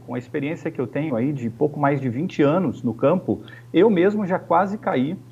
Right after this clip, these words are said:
eh, em golpes digitais, justamente pelo grau de profissionalização. Vou te dar um exemplo de um que me chamou muito a atenção.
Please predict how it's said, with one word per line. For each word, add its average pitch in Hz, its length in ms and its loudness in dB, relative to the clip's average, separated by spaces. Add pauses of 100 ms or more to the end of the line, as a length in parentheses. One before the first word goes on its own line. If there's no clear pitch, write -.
(340)
eh, 131 260 0
em 147 120 -4
golpes 135 480 2
digitais, 131 560 -2
justamente 202 580 -4
pelo 208 240 0
grau 170 340 2
de 214 120 -4
profissionalização. 202 920 -4
Vou 156 120 -2
te 170 100 0
dar 202 140 0
um 208 100 0
exemplo 208 380 0
de 185 120 0
um 180 220 0
que - 160 -4
me 180 100 0
chamou 180 280 0
muito 196 200 0
a 214 40 2
atenção. 202 500 0